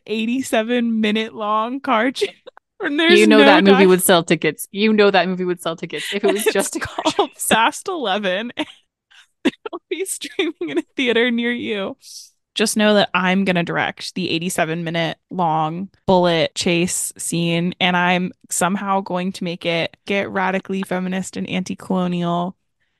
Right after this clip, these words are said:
Speaker 1: and it's gonna be a complete crazy retelling, and you're gonna think, "Wow, that car really taught me a lot," and you didn't even have to watch the ten minute long original one. But it has to be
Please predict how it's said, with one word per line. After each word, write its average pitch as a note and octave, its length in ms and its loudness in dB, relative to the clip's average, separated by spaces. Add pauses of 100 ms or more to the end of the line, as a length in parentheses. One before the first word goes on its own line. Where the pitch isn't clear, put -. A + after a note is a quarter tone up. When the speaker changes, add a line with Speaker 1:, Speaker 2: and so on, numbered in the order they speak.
(180)
Speaker 1:
and F3 440 -4
it's - 180 -6
gonna F#3+ 180 2
be F#3+ 160 0
a F3+ 80 0
complete F#3+ 640 -4
crazy G3 380 0
retelling, F3+ 800 -4 (340)
and F#3 160 0
you're F#3 100 0
gonna F#3 140 0
think, F#3 240 -6
"Wow, F3 240 2
that F3+ 220 -2
car F3+ 320 0
really E3+ 240 -4
taught E3+ 260 -2
me F3 140 -4
a D#3+ 80 -4
lot," D#3+ 420 -2 (240)
and F3 500 -4 (280)
you F#3 180 0
didn't F3+ 200 2
even F3 180 -4
have - 180 -4
to F#3 100 -4
watch - 520 -6 (160)
the F#3 120 -6
ten F#3 260 -4
minute F#3 180 -6
long E3+ 520 -6 (120)
original F3 400 -4
one. F3 300 -8 (720)
But A3+ 100 6
it A3 140 4
has G#3+ 260 -2
to B3 80 -4
be A3+ 400 -2